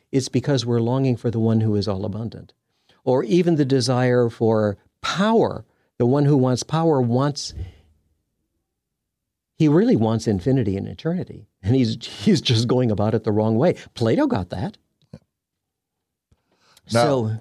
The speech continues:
Speaker 1: so I think that if you want the, if you want to be, if you're, if you want the imperfect, fragmentary, flawed, insufficient happiness that is attainable in this life by your own powers, cultivate good vi-,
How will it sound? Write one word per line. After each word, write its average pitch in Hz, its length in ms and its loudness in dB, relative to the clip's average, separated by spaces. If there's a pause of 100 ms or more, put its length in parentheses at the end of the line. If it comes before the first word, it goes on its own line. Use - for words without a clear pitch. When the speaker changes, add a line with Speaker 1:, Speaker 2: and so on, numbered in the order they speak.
(120)
Speaker 1:
so 139 240 0
I 127 100 0
think 143 240 0
that 117 220 0 (300)
if 95 120 -2
you 110 100 4
want 151 220 0
the, 143 220 -2
if 120 120 0
you 120 100 2
want 135 140 2
to 170 40 0
be, 175 160 -2
if 123 140 -2
you're, 156 300 4 (380)
if 101 80 -4
you 120 140 2
want 185 220 2
the - 200 -2
imperfect, 180 640 0
fragmentary, 151 1000 0
flawed, 135 640 2
insufficient 139 500 -2
happiness 113 460 -2
that 107 120 -4
is 104 120 -4
attainable 127 420 0
in 117 80 0
this 113 160 -4
life 113 220 0
by 95 100 -8
your 95 180 -4
own 156 100 2
powers, 95 480 -6 (1500)
cultivate 135 380 0
good 120 160 0
vi-, 110 200 -2